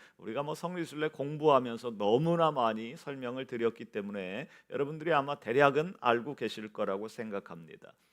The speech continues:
바울이 이 차 전도 여행을 하면서, 이 차 전도 여행, 수-, 어, 수리아의 안디옥을 출발할 때 이 차 전도 여행을 출발하면서 바나바와 바울이 서로 헤어지게 되지요. 바나바와 헤어지고 바울은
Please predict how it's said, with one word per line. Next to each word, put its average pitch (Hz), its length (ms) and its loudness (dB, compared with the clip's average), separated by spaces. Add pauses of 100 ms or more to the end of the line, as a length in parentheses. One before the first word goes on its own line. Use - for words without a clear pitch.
(240)
바울이 175 540 10
이 175 80 0
차 190 200 8
전도 160 480 6
여행을 147 400 8
하면서, 120 540 0
이 151 180 -4
차 160 220 6
전도 147 460 6
여행, 127 380 6 (280)
수-, - 260 -16
어, 101 320 -4
수리아의 196 600 8
안디옥을 156 580 4
출발할 156 640 6
때 160 100 0
이 160 220 -4
차 180 180 6
전도 165 360 0
여행을 151 220 0
출발하면서 165 920 4
바나바와 135 720 6
바울이 123 540 2 (160)
서로 185 460 2 (220)
헤어지게 165 500 4
되지요. 104 440 0 (240)
바나바와 170 640 10
헤어지고 156 880 4 (160)
바울은 165 600 10